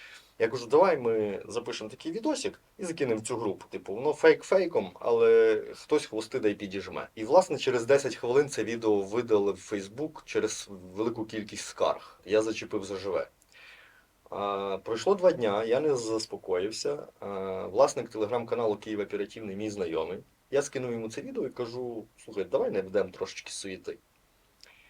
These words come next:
І він запостив це в «Київ Оперативному» на триста тисяч, е,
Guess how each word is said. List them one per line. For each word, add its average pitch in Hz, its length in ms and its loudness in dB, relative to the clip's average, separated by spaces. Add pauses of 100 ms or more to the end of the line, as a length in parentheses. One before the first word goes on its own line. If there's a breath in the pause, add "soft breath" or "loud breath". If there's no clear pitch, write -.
(300 soft breath)
І - 80 -6
він 165 120 2
запостив 139 440 0
це - 140 -4
в - 60 -10
«Київ 117 200 -2
Оперативному» 104 640 -2 (420)
на 101 120 -2
триста 98 380 -4
тисяч, - 540 -10
е, - 1040 -12